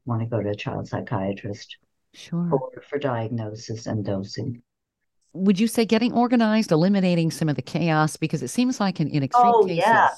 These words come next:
Speaker 1: Yeah, yeah, yeah, yeah.
Speaker 2: Mm-hmm.
Speaker 1: I, I totally didn't mention that. Thanks for reminding me. Keeping things simple, organizing your environment, trying to work or be in places that aren't distracting.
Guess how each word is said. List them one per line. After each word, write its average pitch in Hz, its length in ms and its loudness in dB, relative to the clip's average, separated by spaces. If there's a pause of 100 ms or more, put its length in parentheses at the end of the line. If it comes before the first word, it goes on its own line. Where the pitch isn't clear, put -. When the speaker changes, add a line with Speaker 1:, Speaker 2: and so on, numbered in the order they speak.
(260)
Speaker 1:
Yeah, 190 200 4
yeah, 202 200 6
yeah, 175 100 6
yeah. 160 220 2 (140)
Speaker 2:
Mm-hmm. - 140 -8
Speaker 1:
I, - 60 -4
I - 40 -8 (120)
totally 175 580 -2 (260)
didn't 175 240 -4
mention 147 420 0
that. 120 260 -8
Thanks 165 340 -2
for 143 180 -6
reminding 127 680 0
me. 120 180 -4 (720)
Keeping 202 520 -2
things 170 440 -6
simple, 131 480 -4 (720)
organizing 170 920 4
your 143 200 0
environment, 123 800 -4 (760)
trying 214 520 0
to 196 120 -6
work 170 400 2
or 147 80 0
be 156 280 -2
in 143 200 -2
places 139 560 -4
that 135 220 -2
aren't 147 400 0 (160)
distracting. 135 920 -4